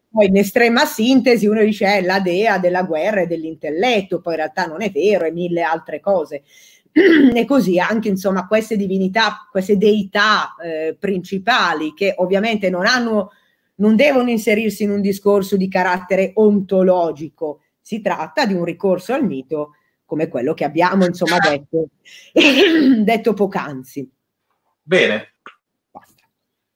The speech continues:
Speaker 2: Eh, allora, vado avanti con le domande, credo che sia stata, hai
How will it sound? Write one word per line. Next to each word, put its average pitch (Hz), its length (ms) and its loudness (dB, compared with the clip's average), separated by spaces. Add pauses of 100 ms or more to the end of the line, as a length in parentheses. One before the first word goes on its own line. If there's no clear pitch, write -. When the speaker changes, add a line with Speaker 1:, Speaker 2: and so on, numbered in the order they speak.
(240)
Speaker 2:
Eh, 135 500 0
allora, 113 560 -2 (960)
vado 156 220 2
avanti 185 240 2
con 151 140 0
le 147 40 2
domande, 165 360 -2
credo 131 180 -4
che 123 80 -14
sia 123 140 -14
stata, 113 520 -6
hai 101 520 -10